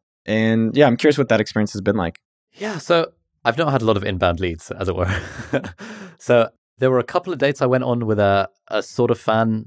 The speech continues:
Speaker 2: last year, which didn't go that well. I think it was more the fact that we just weren't compatible rather than because she was a fan. And I've had a handful of kind of marriage proposals via email, usually from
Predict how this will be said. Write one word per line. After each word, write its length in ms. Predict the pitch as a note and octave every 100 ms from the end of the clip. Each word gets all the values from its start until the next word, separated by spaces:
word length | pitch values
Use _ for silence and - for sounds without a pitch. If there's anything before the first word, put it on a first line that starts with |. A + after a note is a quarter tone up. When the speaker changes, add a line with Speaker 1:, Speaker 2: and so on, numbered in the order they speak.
| -
Speaker 2:
last 280 | G#2+ A2 -
year, 240 | A2 A2
which 240 | G2+ - A2+ A2 -
didn't 160 | B2+
go 120 | A#2 A2
that 180 | G#2+
well. 300 | G2+ G#2+ A2 -
I 80 |
think 160 | A#2 D#3
it 40 | B2
was 160 | G2
more 320 | G#2 G2 F#2
the 100 | E2+
fact 200 | - F#2
that 60 | E2
we 60 | F2
just 160 | F2+
weren't 140 | D#2+ E2
compatible 420 | F2+ F2+ A#2 G2+
rather 260 | E2+ D#2
than 160 | E2 D#2+
because 220 | E2 -
she 80 | -
was 100 | E2
a 20 | D#2
fan. 300 | E2 D#2 E2 _ _ -
And 100 | B2
I've 120 | A#2+
had 140 | C#3 F#3
a 40 |
handful 440 | A2 C3 C3 A#2+ G#2+
of 240 | G2 - _ _ _
kind 140 | - F#2+
of 120 | F2
marriage 380 | G2 G2+ G2+ -
proposals 460 | - F#2+ F2+ E2+
via 200 | E2 E2+ D#2+
email, 360 | F#2+ D#2 D#2 - _ _ -
usually 440 | G#2+ G2+ G#2 G2
from 500 | - G2+ F2+ F2+